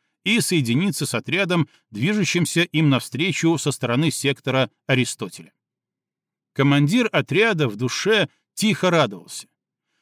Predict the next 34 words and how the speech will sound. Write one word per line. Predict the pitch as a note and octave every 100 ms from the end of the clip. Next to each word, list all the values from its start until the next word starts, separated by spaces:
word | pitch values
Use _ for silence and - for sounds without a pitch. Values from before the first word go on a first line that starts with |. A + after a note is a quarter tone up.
| _ -
Судя | - A#3 B3 G3+ E3+
по | D#3+
тому, | C#3+ B2 G#3+ G3
насколько | D3 - G3+ D#3+
легко | E3 C#3+ - - F#3 G3
оказалось | C#3 - A2 C3+ E3+ D#3 A#2+
взять | G2+ G2 E3 D#3 -
первую | C#3 D#3 B2+ A#2+
баррикаду, | A2+ G#2 D#3 F3+ F3 D#3+ - _ _
вся | - - G3 A3+
операция | D#3+ C3+ C#3 F#3+ - E3 C3
по | C#3
захвату | B2 - C#3+ C3
сектора | - G#3 - F3 F3 C#3+ _ -
займёт | G2+ D#3 E3+ A3+ A#3 -
не | F3 F3
более | A3 F3+ C#3
часа, | - G#2+ - - _ _ _ _ -
и | D3
он | B3 A3
ещё | F3 - G3+
к | -
утру | D#3 C#3 A3
успеет | F3+ - - E3+ F#3+ C3+
вернуться | A2+ C3+ F#3 -
домой, | C3 A#2+ A#2 B2+ B2+ - _ -
к | G2
детям | D#3 G3 F3+ -
и | C#3
жене, | G2+ G2+ F2+ E2+ _ _ _ _
которая | B2 A#2 A#3 A3 F3
в | C3+
эту | E3+ A#2+
ночь, | B2 G#3+ D#3+